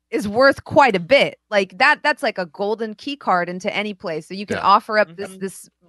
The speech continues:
Speaker 1: mercenary, this, like, killing machine as a gift to anybody who needs it. And he has it.
Speaker 2: Yeah.
Speaker 3: Can I ask
Speaker 1: So
Speaker 3: a
Speaker 1: there's,
Speaker 3: question?
Speaker 1: like, he's clearly resourceful.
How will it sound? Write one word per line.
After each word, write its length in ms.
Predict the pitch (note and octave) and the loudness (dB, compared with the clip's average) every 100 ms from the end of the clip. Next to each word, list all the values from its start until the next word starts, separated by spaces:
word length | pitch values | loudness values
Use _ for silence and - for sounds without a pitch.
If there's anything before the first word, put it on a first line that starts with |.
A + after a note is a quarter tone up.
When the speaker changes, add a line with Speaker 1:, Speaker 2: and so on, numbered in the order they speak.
| _ _ | _ _
Speaker 1:
mercenary, 840 | G3 G#3+ B3 - F#3+ F3 E3+ F3 - _ _ | -8 -8 -8 -10 -8 -8 -8 -12 -16 _ _
this, 140 | F#3+ G#3 | -10 -4
like, 180 | F3+ - | -4 -4
killing 360 | C4 A#3+ A3+ | -6 -4 -6
machine 420 | F3+ - F#3 E3+ | -8 -8 -10 -8
as 120 | E3+ E3+ | -8 -8
a 60 | |
gift 320 | D#3+ G3 G#3 - | -6 -6 -6 -6
to 100 | - | -6
anybody 420 | F#3+ F#3+ F3+ F3+ | -6 -6 -6 -6
who 100 | F3 | -8
needs 300 | E3 G#3+ F3 | -10 -12 -8
it. 160 | D#3+ - _ _ | -8 -10 _ _
And 120 | - C4 | -6 -2
he 100 | D4+ | 2
has 300 | D4 F#4 D4 | 2 2 0
it. 200 | D#3 - _ _ _ _ _ _ _ _ _ _ _ _ _ _ _ _ _ _ - | -8 -10 _ _ _ _ _ _ _ _ _ _ _ _ _ _ _ _ _ _ -6
Speaker 2:
Yeah. 120 | A2+ | -6
Speaker 3:
Can 160 | - A#3 | -6 -8
I 120 | E4 | -8
ask 120 | F4 | -6
Speaker 1:
So 40 | C4+ | -2
Speaker 3:
a 40 | |
Speaker 1:
there's, 200 | C#4 D4 | 0 2
Speaker 3:
question? 280 | C#4+ C#4+ A3+ | 2 0 -2
Speaker 1:
like, 180 | A3+ - | -10 -10
he's 220 | B3 C#4 | -8 -8
clearly 540 | - F4+ E4+ C#4 G#3+ F#3 | -8 -10 -8 -10 -12 -14
resourceful. 720 | F#3 A3 A#3+ B3+ - C#3 G2 | -14 -10 -8 -8 -10 -18 -18